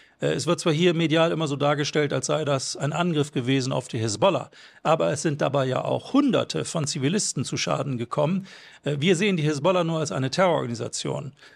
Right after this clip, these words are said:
aber die Hisbollah ist ja im Grunde genommen eine große Partei. Sie ist sozusagen eine gesellschaftlich prägende Kraft und ich kann zum Beispiel in Südbeirut, äh, ein Arzt sein in einem Krankenhaus,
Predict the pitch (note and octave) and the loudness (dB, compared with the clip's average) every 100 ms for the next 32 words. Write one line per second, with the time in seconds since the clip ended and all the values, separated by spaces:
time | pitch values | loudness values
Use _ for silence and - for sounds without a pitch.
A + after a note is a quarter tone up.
0 | - C#3 C#3 C#3+ B2 B2+ F3 F3 E3 E3+ | -6 -2 4 4 4 2 2 2 0 -2
1 | D3 C#3 E3+ D#3+ D3+ C#3 C3+ F3+ D#3 - | 0 0 0 -2 -2 0 2 2 0 -2
2 | C3+ - F3+ F#3 B2+ A#2 C#3 C#3 - D3 | -4 0 2 2 0 -2 -4 -4 -4 -4
3 | D#3 C3 C#3+ C#3 C#3+ D3 C#3+ A#2+ D#3 F3 | -2 2 2 2 -2 -2 -2 2 2 2
4 | C#3+ - B2 - D#3+ D3 C#3+ C3 - G3+ | -2 -4 -8 -2 -2 0 -4 -2 0 0
5 | - D3 C3 C#3 E3+ E3 E3 D3 D#3 D3+ | 0 -6 -6 -4 -2 -2 0 0 0 0
6 | E3+ D#3 D#3 - - - D3 C#3 D#3 - | 2 2 0 -8 -8 0 2 2 0 0
7 | D#3 E3 D#3+ G3+ G#3+ - - _ - - | 0 2 2 2 2 -2 -14 _ -20 -20
8 | - D3+ - F3+ F#3 F3+ F3+ F#3 - D#3+ | 0 0 2 0 0 2 2 2 2 2
9 | D3+ D3 D3+ C#3+ - G3 G3+ D#3 A#2+ B2+ | 2 -2 0 -2 0 0 0 -4 -2 0
10 | G3 A3+ - | 0 -2 -4